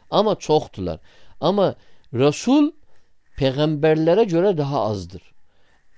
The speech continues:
Peygamber daha çoktur, Resul daha azdır. Nebi daha çoktur, Resul daha azdır. Çünkü re-, Nebi bir köye de bazen Nebi gelir. Be-, on hanelik bir köye Nebi gelir. Mesela Nebi ne gelir?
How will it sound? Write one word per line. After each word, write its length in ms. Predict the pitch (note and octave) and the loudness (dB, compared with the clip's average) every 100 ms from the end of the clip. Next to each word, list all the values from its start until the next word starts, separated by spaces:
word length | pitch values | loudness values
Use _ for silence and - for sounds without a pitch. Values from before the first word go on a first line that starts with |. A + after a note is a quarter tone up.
| _ _ _ - | _ _ _ -18
Peygamber 640 | - A#2+ C3 C#3+ D3 G#3 D3 | -8 -4 -2 0 2 0 0
daha 200 | C3 F#3+ | -2 -2
çoktur, 540 | G#3 A3 - B3+ B3+ _ _ - _ _ - | -2 -4 -4 -8 -8 _ _ -20 _ _ -6
Resul 480 | A#2 B2+ - C4 E3+ | -4 -2 -2 -2 0
daha 180 | B2 A#2+ | -2 -2
azdır. 440 | G2+ F#2 F2 F2+ | -4 -8 -10 -10
Nebi 400 | F#2+ A#2 C3+ F3+ | -6 -4 -4 -2
daha 200 | C#3+ E3+ | -2 -2
çoktur, 540 | - G#3 - A#3+ - - | -2 -6 -6 -10 -10 -8
Resul 400 | A#2+ A#2+ F3 E3 | -6 -6 -6 -4
daha 220 | B2 G#2+ | -4 -4
azdır. 380 | F#2 G2 E2+ B1 - - - - | -6 -8 -10 -16 -20 -20 -20 -8
Çünkü 380 | - G3 - E3 | -4 -4 -2 -2
re-, 360 | C3+ C3 C#3 | 2 0 0
Nebi 420 | C#3 C#3 G3+ C4 - - - - | -2 0 -2 -4 -8 -18 -20 -4
bir 160 | F#3 A#3+ | 0 0
köye 360 | - F3+ G#3+ G3 | 0 4 6 6
de 120 | C3 | 4
bazen 400 | A2+ G#2 G#2+ G#2 | 2 -2 -4 -6
Nebi 240 | G#2 G2 | -6 -6
gelir. 360 | F#2 E2+ D#2+ _ _ _ _ _ _ _ _ _ - | -8 -10 -12 _ _ _ _ _ _ _ _ _ -10
Be-, 160 | C#3+ - | -8 2
on 180 | G#3+ A#3+ | 2 4
hanelik 600 | F3+ F#3 F3+ F3 D#3 D3+ | 0 0 0 0 0 -2
bir 140 | G#3+ | -4
köye 340 | F#3+ F3 F#3+ G3+ | -2 0 2 2
Nebi 260 | D3 C3+ | 0 0
gelir. 360 | G#2 F2 E2+ - _ _ _ _ _ _ _ - | -2 -4 -8 -16 _ _ _ _ _ _ _ -2
Mesela 460 | E3 F#3+ D#3+ D3 | 0 2 0 0
Nebi 380 | C3+ C#3+ E3 G#3+ | 0 0 0 2
ne 120 | A3+ | 2
gelir? 340 | G3+ D3 F3 | 4 2 2